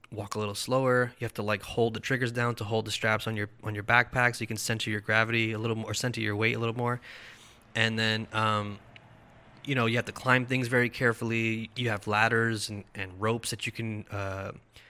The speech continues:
you can use to climb down things or climb up. You can, eventually you get the ability to, like, create roads and bridges and all these other things. And, um,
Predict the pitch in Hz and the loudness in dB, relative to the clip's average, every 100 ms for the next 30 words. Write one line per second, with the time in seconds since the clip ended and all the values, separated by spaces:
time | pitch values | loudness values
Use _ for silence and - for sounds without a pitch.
0 | - - 120 113 120 113 - 113 98 98 | -16 -8 -2 2 2 0 -2 -2 0 2
1 | 160 170 160 147 143 123 104 123 101 98 | 2 2 2 0 0 0 0 2 0 2
2 | 151 147 - - - - 123 123 113 - | 2 2 2 -10 -20 -18 -8 -6 -4 -4
3 | 113 120 - 117 107 110 101 110 113 107 | -2 -4 -4 -4 -4 -4 -4 -6 -4 -2
4 | 107 - 101 101 98 - 104 98 131 139 | -4 -4 -6 -6 -8 -6 -6 -2 0 2
5 | 135 127 107 104 139 139 131 117 110 113 | 0 0 -4 -2 0 2 0 0 0 0
6 | 110 113 113 117 113 110 - - - - | 2 0 0 -2 -4 -6 -8 -12 -20 -20
7 | - - - 113 107 107 104 104 117 107 | -20 -20 0 4 4 4 0 -2 0 2
8 | 104 101 | 0 -4